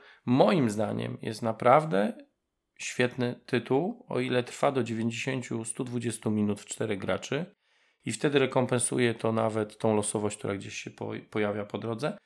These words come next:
Dodatkowo Ark Nova się znakomicie skaluje niezależnie od liczby graczy i to jest w ogóle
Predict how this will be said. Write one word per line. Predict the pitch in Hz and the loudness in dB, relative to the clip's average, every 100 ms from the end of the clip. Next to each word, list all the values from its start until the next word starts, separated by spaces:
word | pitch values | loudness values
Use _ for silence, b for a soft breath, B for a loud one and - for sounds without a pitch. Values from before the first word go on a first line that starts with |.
| b b b - | b b b -14
Dodatkowo | 120 131 156 151 139 127 123 | 4 8 8 6 2 2 2
Ark | 117 - | 0 -2
Nova | 113 110 | -2 -2
się | - | -4
znakomicie | 110 110 - 107 - | -2 -2 -2 -6 -6
skaluje | - - 107 107 104 | -8 -4 -2 -2 -4
niezależnie | 104 104 104 104 107 | -4 -6 -8 -8 -8
od | 104 110 | -8 -6
liczby | 107 113 | -4 -2
graczy | 110 127 - | 2 0 0
i | 127 | -2
to | - | 4
jest | 131 120 | 4 2
w | 123 | -2
ogóle | 120 123 120 | 2 4 4